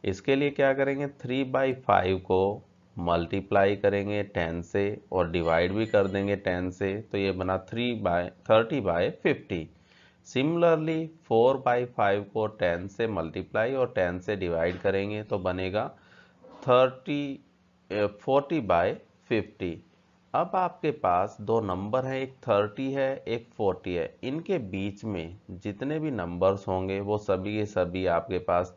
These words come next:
three by five और four by five के बीच में लाई करेंगे। तो हम स्टार्ट करेंगे thirty one by fifty, thirty two by fifty, thirty three by fifty, thirty four by fifty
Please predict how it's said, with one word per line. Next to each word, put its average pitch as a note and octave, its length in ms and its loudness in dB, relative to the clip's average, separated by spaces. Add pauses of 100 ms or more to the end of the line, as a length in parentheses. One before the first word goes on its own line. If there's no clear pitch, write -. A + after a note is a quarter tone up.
three B2 260 -4
by G2 160 4 (240)
five F#2+ 360 0
और F#2 300 0
four F#2 180 2 (100)
by E2+ 140 2 (180)
five E2 280 0
के F#2+ 180 -2
बीच E2+ 280 -6
में D#3 180 -4
लाई D2+ 240 0
करेंगे। D#2 440 -4 (440)
तो G#2 40 2
हम G#2 200 0
स्टार्ट G2+ 460 2
करेंगे G#2+ 380 -2 (140)
thirty F#2+ 400 0
one F2 300 -2
by F#2+ 140 2 (100)
fifty, G2+ 440 -8 (220)
thirty F2+ 400 -4
two F2 240 -4
by F#2 180 0 (140)
fifty, F#2+ 420 -8 (220)
thirty A2 420 0 (140)
three A2 300 -6
by A2+ 200 -4 (180)
fifty, G2+ 440 -8 (300)
thirty G#2 360 -2 (120)
four G#2+ 280 -2
by G#2 200 0 (180)
fifty G2 420 -8